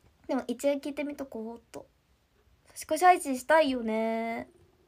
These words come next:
したいよね。どうなんだろう。聞いてみとこうっ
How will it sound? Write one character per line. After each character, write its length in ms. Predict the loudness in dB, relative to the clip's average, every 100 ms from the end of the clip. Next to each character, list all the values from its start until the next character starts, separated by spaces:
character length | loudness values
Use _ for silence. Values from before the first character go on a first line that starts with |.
| _ _ _ -16 -14 -14 -18 -20 -20 _
し 80 | -16
た 220 | -10 -6
い 80 | -4
よ 100 | -6
ね。 720 | -6 -4 -4 -4 -6 -8 -10 _ _ _ _ _ -20
ど 60 | -20
う 60 |
な 60 | -20
ん 100 | -20
だ 60 | -20
ろ 60 | -20 _ _ _ _ _ _ _ _ _ _ _ _ _ _ _ _ _ _ _ _ _ _ _ _ _ _ _ _ _ _ _ _ _ _ _ _ _ _ _ _ _ _ _ _ _ _ _ _ -14
う。 0 |
聞 100 | -6
い 20 |
て 80 | -4
み 120 | -4
と 120 | -4
こ 400 | -4 -4 -4
う 60 |
っ 20 | -6